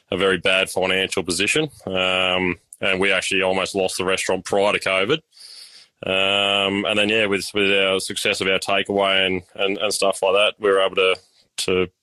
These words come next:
sort of save the restaurant and get into a position where, um, yeah, sort of we didn't owe anyone any money, and,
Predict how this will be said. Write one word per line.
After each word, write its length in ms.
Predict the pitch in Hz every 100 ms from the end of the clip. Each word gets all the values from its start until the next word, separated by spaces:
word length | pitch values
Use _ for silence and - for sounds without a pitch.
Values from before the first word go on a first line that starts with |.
| _ -
sort 160 | - 92
of 60 |
save 260 | - 95 95
the 80 | 90
restaurant 400 | 95 - 107 101
and 220 | 92 87 - - - - -
get 140 | 107
into 100 | 98
a 40 | 92
position 520 | 92 101 - 101 98
where, 560 | 101 101 98 98 95 92 - -
um, 720 | 95 95 95 95 95 95 90 _ _ _ _ _ - - - - - _ _ _ _
yeah, 400 | 113 120 127 101 87
sort 180 | - -
of 60 | 95
we 60 |
didn't 160 | 98 98
owe 80 | 98
anyone 200 | 98 98
any 80 | 98
money, 300 | 101 110 110
and, 300 | 101 98